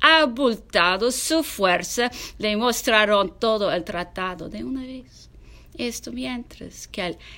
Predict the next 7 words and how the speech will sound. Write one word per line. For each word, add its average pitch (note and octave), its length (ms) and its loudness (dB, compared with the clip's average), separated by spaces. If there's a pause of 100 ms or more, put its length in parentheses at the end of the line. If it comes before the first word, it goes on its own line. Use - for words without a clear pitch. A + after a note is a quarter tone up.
ejército D#3+ 920 -10 (360)
estaba E3 760 -10 (340)
comprometido G#3 2000 0 (300)
en G3 300 2
las D#3 220 -4
gargantas F#3 760 -2
del F#3 220 2